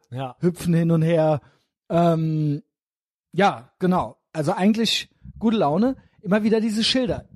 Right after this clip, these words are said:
Speaker 2: Und dann können wir hier nicht lang. Wir müssen jetzt anders.
Speaker 1: Ja.
Speaker 2: Wir müssen diesen
Speaker 1: Ja.
Speaker 2: Weg oder, äh, jenen Weg. Dann manchmal auch Absperrungen nicht mehr da.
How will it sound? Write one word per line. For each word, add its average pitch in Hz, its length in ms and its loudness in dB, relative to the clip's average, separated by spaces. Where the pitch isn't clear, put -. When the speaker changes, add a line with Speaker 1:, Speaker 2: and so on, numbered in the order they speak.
Speaker 2:
Und 160 80 -16
dann 156 120 -10
können 180 180 -4
wir 196 80 0
hier 185 180 -2
nicht 160 200 -4
lang. 113 280 -12
Wir 147 100 -4
müssen 175 260 -2
jetzt - 180 -10
anders. 139 420 -6
Speaker 1:
Ja. 147 100 -8
Speaker 2:
Wir 131 80 2
müssen 175 320 4
diesen 131 260 4
Speaker 1:
Ja. 131 60 2
Speaker 2:
Weg 117 320 -10
oder, 156 240 0
äh, 170 100 2
jenen 165 380 0
Weg. 160 280 -4
Dann 175 160 2
manchmal 202 600 4
auch 175 260 2
Absperrungen 247 880 0
nicht 214 320 -6
mehr 170 160 -8
da. 139 380 -8